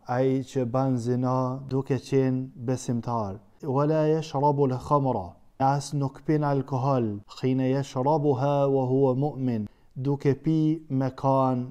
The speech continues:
besimtar. "Wa la yasriqu as-sariq", edhe nuk ka mundësi me vjedh hajni, hajduki, e përderisa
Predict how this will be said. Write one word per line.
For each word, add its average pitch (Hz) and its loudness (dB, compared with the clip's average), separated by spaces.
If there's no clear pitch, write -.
besimtar. 113 -4
"Wa 127 2
la 139 2
yasriqu 139 0
as-sariq", 117 -2
edhe 120 0
nuk 120 -4
ka 135 2
mundësi 135 0
me 127 2
vjedh 117 0
hajni, 120 -2
hajduki, 123 -2
e 143 0
përderisa 143 2